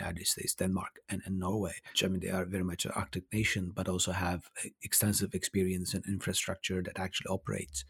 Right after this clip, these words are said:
in their Arctic because of the geography. Do you see an increasing role for nato, either institutionally in the Arctic or increasing bilateral or, or, you know, maybe trilateral cooperation, uh, between Canada and our European,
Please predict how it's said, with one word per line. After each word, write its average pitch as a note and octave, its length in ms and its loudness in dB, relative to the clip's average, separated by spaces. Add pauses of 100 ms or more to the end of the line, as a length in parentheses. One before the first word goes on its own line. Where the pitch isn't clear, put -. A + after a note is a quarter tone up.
(160)
in B2+ 160 8
their G2 200 4
Arctic - 460 -4 (140)
because F#2+ 260 0
of E2+ 80 -4
the F2+ 100 -4
geography. G2 600 -2 (500)
Do D3+ 100 12
you F3 220 12
see G3 640 8
an B2+ 100 6
increasing B2+ 640 6
role - 320 -2 (260)
for A#2 140 2
nato, C#3+ 500 8
either B2+ 240 8
institutionally D3+ 920 4
in C3+ 140 6
the - 160 0
Arctic - 440 0 (320)
or D3+ 400 12 (200)
increasing C#3+ 760 10
bilateral A#2+ 580 8
or, B2 240 10
or, F3+ 240 6
you - 60 4
know, G2 140 4
maybe F#3 400 4
trilateral - 680 4
cooperation, - 880 4
uh, G#2+ 140 0
between A2+ 380 0
Canada A#2 500 4
and B2 500 8
our G#2+ 160 4
European, G#2+ 600 4